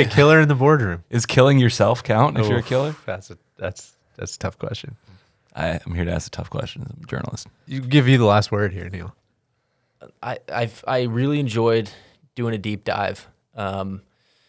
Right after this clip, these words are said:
Speaker 3: I tried to put in an hour or two a day. So, you know, it was a, it was trying to, trying to pull from as many sources as I could. I can't believe I missed that timeline on his website, though. That was a,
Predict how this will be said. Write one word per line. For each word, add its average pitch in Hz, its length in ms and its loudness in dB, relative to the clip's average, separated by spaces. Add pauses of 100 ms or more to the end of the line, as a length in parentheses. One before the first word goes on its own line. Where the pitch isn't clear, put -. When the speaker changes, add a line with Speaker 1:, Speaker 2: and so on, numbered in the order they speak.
(300)
Speaker 3:
I - 80 -8
tried 117 320 0
to 107 320 -4 (200)
put 113 140 -2
in 110 140 -2
an 104 80 -2
hour 104 240 -2
or 101 60 -4
two 104 160 -8
a 101 60 -4
day. 95 360 -6 (320)
So, 98 540 -4
you 101 100 -14
know, 95 120 -10
it 101 60 -8
was 104 200 -8
a, 101 200 -6
it 107 100 -10
was 104 360 -8
trying 131 240 0
to, 135 100 0
trying 139 260 -4
to 143 60 -4
pull 127 260 -2
from 104 320 -8 (800)
as 104 120 -12
many 110 160 -6
sources 104 340 -4
as 101 40 -6
I 95 100 -4
could. 98 160 -6
I 98 40 -2
can't 139 180 -10
believe 147 120 -8
I 92 60 -8
missed 92 180 -12
that - 140 -16
timeline 92 320 -12
on - 60 -14
his - 160 -18
website, - 380 -14
though. - 100 -12
That 98 140 -6
was 95 120 -6
a, - 60 -18